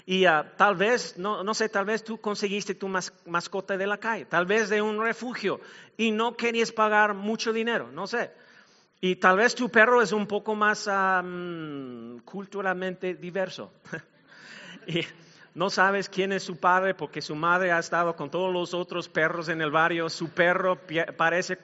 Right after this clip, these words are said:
una cruza entre un Doberman y un French Poodle. Y quién sabe qué, uno de esos tipos de perros, no sé.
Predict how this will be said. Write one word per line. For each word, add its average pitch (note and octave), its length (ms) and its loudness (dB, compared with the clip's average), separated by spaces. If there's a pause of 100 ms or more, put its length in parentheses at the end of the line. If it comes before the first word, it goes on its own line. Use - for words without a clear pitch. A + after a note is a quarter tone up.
una E3 420 0
cruza F#3 380 -2
entre E3 440 0
un D3 200 -8
Doberman F3+ 520 0
y D#3 100 -4
un C#3+ 120 -6
French E3 260 -6
Poodle. G3 300 -4 (680)
Y D3+ 200 -2
quién F3+ 200 -2
sabe F#3+ 220 6
qué, F#3 180 2
uno G3+ 200 2
de G3 100 2
esos G3 220 -2
tipos F#3+ 240 -4
de F#3 60 0
perros, G3+ 200 -4
no E3 140 -6
sé. F3+ 160 -2